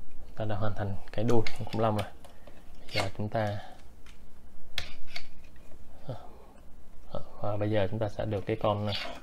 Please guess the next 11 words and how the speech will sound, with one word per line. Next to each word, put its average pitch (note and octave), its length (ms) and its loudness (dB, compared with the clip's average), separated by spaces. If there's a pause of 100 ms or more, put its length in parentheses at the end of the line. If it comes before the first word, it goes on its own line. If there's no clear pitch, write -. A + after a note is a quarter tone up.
(800)
khủng - 220 0
long G#2+ 260 0
T-Rex A2+ 300 0
ha. B2 140 -4 (340)
T-Rex B2 260 -4
này, G2+ 160 -2
cái G2+ 400 0
miệng A#2+ 300 0 (120)
này G#2+ 180 -2
nó G#2 160 0
cũng, A2+ 340 -4